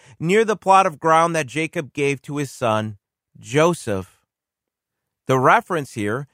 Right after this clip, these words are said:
is to both Genesis thirty-three and Genesis forty-eight. Remember what happened. Jacob bought some land, and when the Israelites came into the promised land, they brought with them out of Egypt the bones of Joseph,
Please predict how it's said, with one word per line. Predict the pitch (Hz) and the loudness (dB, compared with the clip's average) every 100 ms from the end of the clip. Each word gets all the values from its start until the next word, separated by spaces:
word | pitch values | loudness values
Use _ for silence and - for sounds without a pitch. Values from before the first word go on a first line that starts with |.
| _ | _
is | - 196 | -4 -2
to | 208 | 0
both | 202 202 | 0 0
Genesis | 131 190 226 - 156 135 | 0 -2 -2 -6 -10 -10
thirty-three | 160 180 185 160 165 180 147 92 _ _ | -4 -2 -2 -6 -4 -2 -2 -6 _ _
and | - 139 | -6 -2
Genesis | 151 190 170 120 113 | 0 0 -2 -8 -10
forty-eight. | - 131 131 143 151 131 - _ _ _ _ _ - | -6 -2 -2 0 0 0 -8 _ _ _ _ _ -4
Remember | 185 247 254 | 2 2 2
what | 226 196 | 2 2
happened. | 170 156 147 107 104 | 2 0 0 -6 -4
Jacob | 185 214 165 120 | -4 -2 -6 0
bought | 156 180 | 2 2
some | - 151 | -2 -8
land, | 151 147 127 | -2 -2 -2
and | 139 156 | -4 -2
when | 196 | -2
the | 190 151 | -2 -2
Israelites | 202 185 196 180 170 | -4 -2 0 0 -2
came | - 190 190 | -4 -2 -2
into | 185 175 | -2 -2
the | 156 | -2
promised | 185 196 190 180 | 2 2 2 -4
land, | 175 180 185 170 _ _ | -4 -2 -2 -6 _ _
they | 165 | 0
brought | 180 196 190 | 2 4 4
with | 170 185 | 2 -4
them | 180 180 165 | -2 -2 0
out | 165 175 | 0 0
of | 160 | -2
Egypt | 143 170 147 170 - | -8 -10 -4 -4 -4
the | 165 | -6
bones | 135 135 147 147 - - _ _ | 0 0 0 -6 -12 -20 _ _
of | - 156 | -10 -4
Joseph, | 175 233 233 110 92 _ | 2 2 2 -6 -12 _